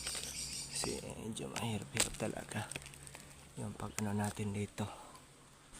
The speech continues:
sa pag-harvest. Ito yung proseso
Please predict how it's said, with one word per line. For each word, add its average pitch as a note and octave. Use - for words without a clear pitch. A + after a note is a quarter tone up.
sa -
pag-harvest. A2
Ito -
yung G#2
proseso A2+